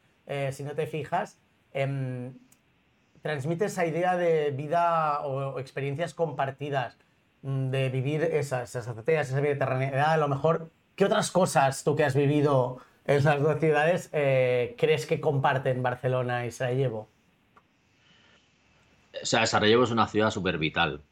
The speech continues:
Speaker 2: Yo creo que en ese sentido como, como Barcelona. Em, tiene ese punto también, diría, canalla, ¿no? Que tenemos aquí también, que nos gusta mucho, pues, la calle y,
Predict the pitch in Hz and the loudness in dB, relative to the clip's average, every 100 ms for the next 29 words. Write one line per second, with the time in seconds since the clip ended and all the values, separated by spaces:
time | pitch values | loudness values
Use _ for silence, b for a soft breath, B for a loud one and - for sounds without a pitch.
0 | _ - 90 92 101 95 90 92 101 90 | _ -12 -6 -2 0 0 0 -2 0 0
1 | 90 104 104 90 82 80 78 80 78 82 | 2 4 4 2 2 0 0 2 2 2
2 | - 85 87 73 - b b b b b | 2 2 4 2 -2 b b b b b
3 | - 87 87 85 82 80 80 78 76 - | 0 4 4 4 4 2 0 0 -2 -6
4 | _ b b b - 110 110 95 98 101 | _ b b b 0 4 4 2 0 2
5 | 113 98 90 92 95 101 92 87 80 73 | 2 2 2 0 0 -2 -2 -2 -4 -8
6 | - _ - 82 87 80 92 87 92 95 | -12 _ -10 -4 -2 0 0 0 2 0
7 | 90 95 107 85 87 90 87 82 90 82 | 0 -2 -2 -2 -4 -4 -4 -2 -2 -2
8 | 82 90 95 80 82 82 80 80 87 80 | -2 -2 -2 -2 -4 -2 -2 -2 0 0
9 | 73 73 - B B B B B _ 82 | 0 -4 -10 B B B B B _ -2
10 | 76 73 85 80 82 78 76 73 73 73 | 0 0 2 2 4 2 2 0 -4 -6
11 | 73 - - | -10 -14 -18